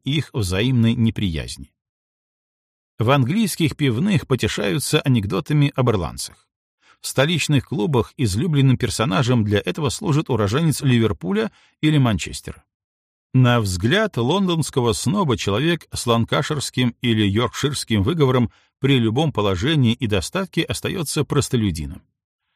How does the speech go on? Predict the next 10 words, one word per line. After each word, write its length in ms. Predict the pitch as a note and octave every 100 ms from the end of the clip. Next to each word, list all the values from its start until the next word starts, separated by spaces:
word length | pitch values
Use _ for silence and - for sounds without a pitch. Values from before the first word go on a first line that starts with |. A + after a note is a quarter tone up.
| _ _ _
Поскольку 580 | A#2 G2+ - A3+ G3+ F3
крестьянства 720 | C#3+ C3+ - E3 F3 - B2+
в 80 | G#2
Англии 320 | E3 C3 B2+
практически 640 | A#2 A2+ - C#3+ C3 -
нет, 440 | G#2 G2 F#3+ D3 -
где 320 | A2+ B2+ A3
еще 260 | F3 - C3
искать 300 | - - -
чернь, 420 | - D#3+ F3+ D#3+